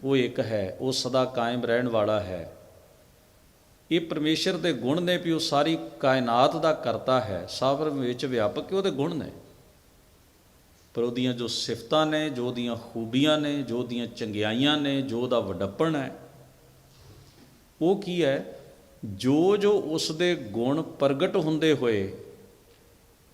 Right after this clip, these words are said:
ਕੁਦਰਤ ਵਿੱਚੋਂ ਉਸ ਦੇ ਬੰਦਿਆਂ ਨੇ ਵੇਖੇ, ਉਹਨਾਂ ਨੇ ਉਹਨਾਂ ਗੁਣਾਂ ਦੀ ਸਿਫਤ ਕੀਤੀ।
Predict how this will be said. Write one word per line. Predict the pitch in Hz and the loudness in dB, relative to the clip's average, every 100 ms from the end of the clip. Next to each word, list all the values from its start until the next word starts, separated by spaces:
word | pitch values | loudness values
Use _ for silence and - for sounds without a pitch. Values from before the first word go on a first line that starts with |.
| _ | _
ਕੁਦਰਤ | 156 156 202 226 196 | -6 2 4 4 2
ਵਿੱਚੋਂ | 156 131 135 113 107 131 185 - - - - | 0 -2 -2 -2 -2 -4 -8 -16 -20 -20 -4
ਉਸ | 151 160 | 0 0
ਦੇ | 175 202 | 2 2
ਬੰਦਿਆਂ | 151 123 117 123 151 | 4 0 2 4 4
ਨੇ | 202 196 | 4 2
ਵੇਖੇ, | 143 117 - 104 101 - - - | 2 0 -2 -4 -4 -8 -18 -6
ਉਹਨਾਂ | 165 208 220 214 | -4 2 2 2
ਨੇ | 190 | 0
ਉਹਨਾਂ | 196 196 196 | 0 0 0
ਗੁਣਾਂ | 131 117 139 185 180 | -2 0 2 2 2
ਦੀ | 185 | -2
ਸਿਫਤ | 170 - 170 170 | -4 -2 -4 -4
ਕੀਤੀ। | 143 107 - 85 | -8 -8 -8 -12